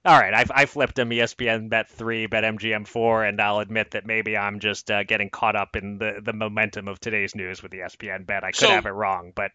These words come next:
Speaker 2: but with E S P N and Fanatics, I, the reason that I have 'em ranked as high as I do, and basically, like, taking over from Caesars, uh, and in your case, taking over from Bet M G M, is that, like, I, if you're getting into it at this point in time,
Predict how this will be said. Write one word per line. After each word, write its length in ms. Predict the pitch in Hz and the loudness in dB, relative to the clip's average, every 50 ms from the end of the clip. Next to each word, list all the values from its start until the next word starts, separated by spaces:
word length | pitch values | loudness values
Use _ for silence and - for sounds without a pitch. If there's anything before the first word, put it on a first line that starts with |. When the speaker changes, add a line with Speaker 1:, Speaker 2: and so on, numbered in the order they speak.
| _ - | _ -4
Speaker 2:
but 120 | 196 190 | -2 -2
with 140 | 180 190 180 190 175 | 0 -2 -2 -2 0
E 80 | 226 | 0
S 140 | 262 254 - | 0 0 -2
P 160 | - - 226 | -4 -4 -2
N 60 | 208 202 | -2 -2
and 80 | 180 | -4
Fanatics, 520 | - 180 156 147 135 123 107 104 104 - - - | -6 -4 -4 -2 -2 -2 -2 -4 -6 -8 -8 -6
I, 80 | 131 143 | -6 -6
the 160 | 143 143 156 | -6 -6 -10
reason 300 | 143 180 214 214 208 202 | -10 -8 -8 -8 -8 -8
that 100 | 180 156 | -8 -6
I 140 | 139 131 131 | -4 -4 -4
have 220 | 131 131 127 123 | -4 -4 -6 -8
'em 140 | 127 127 113 | -10 -12 -8
ranked 360 | 110 107 107 107 104 - - - | -6 -4 -4 -4 -6 -10 -16 -16
as 140 | 101 101 95 | -14 -14 -10
high 220 | - 107 104 101 | -8 -6 -6 -6
as 100 | 101 90 | -6 -8
I 80 | 92 90 90 | -8 -10 -10
do, 280 | 87 104 95 87 85 | -10 -12 -10 -10 -10
and 140 | 90 92 90 | -10 -8 -4
basically, 400 | 117 113 110 - - - 104 101 | -4 -4 -4 -4 -8 -12 -10 -8
like, 360 | 95 92 90 90 - - - - _ _ - | -4 -4 -4 -4 -6 -12 -20 -20 _ _ -12
taking 280 | - 131 123 101 110 110 | -8 -8 -8 -6 -8 -8
over 360 | 101 104 104 101 98 98 95 | -8 -8 -8 -8 -10 -10 -12
from 160 | - 95 98 | -12 -14 -16
Caesars, 760 | - - 98 95 95 87 95 92 90 90 90 90 87 87 90 85 - _ _ _ - | -12 -10 -10 -10 -10 -10 -10 -10 -10 -10 -10 -10 -10 -12 -14 -16 -20 _ _ _ -2
uh, 260 | 95 92 87 87 87 - | 0 2 2 2 0 -2
and 280 | - 95 92 90 90 90 | -2 -2 -2 -2 -4 -8
in 120 | 90 92 | -12 -12
your 180 | 92 92 92 90 | -10 -10 -10 -8
case, 160 | - 92 87 | -8 -10 -8
taking 180 | - 92 - 87 | -8 -8 -8 -10
over 80 | 87 80 | -10 -12
from 100 | 85 82 | -10 -8
Bet 140 | 85 85 85 | -6 -4 -4
M 120 | 85 85 | -4 -6
G 160 | 85 98 110 | -4 -2 -2
M, 140 | 113 104 98 - - - - - - - - | 0 -2 -2 -6 -14 -20 -20 -20 -20 -12 -6
is 80 | - 135 | -2 2
that, 280 | 143 156 143 143 - - | 4 4 4 2 0 0
like, 220 | 143 143 135 123 - - _ - - - _ _ _ _ _ _ - | 0 0 0 0 -4 -14 _ -18 -18 -18 _ _ _ _ _ _ -6
I, 100 | 143 151 - _ _ _ _ - | -6 -6 -6 _ _ _ _ -8
if 120 | 156 139 | -8 -6
you're 100 | 156 151 | -6 -6
getting 300 | 127 - 196 220 262 240 | -2 0 2 2 2 0
into 280 | 190 196 196 - - 160 | -2 -4 -6 -8 -10 -10
it 60 | 156 | -8
at 120 | 147 - - | -10 -10 -10
this 120 | 131 131 | -12 -14
point 300 | - _ - 135 131 101 | -14 _ -10 -8 -8 -10
in 60 | 113 | -10
time, 440 | 117 - 123 117 117 120 127 135 143 | -6 -4 -2 -2 -2 -2 -4 -6 -10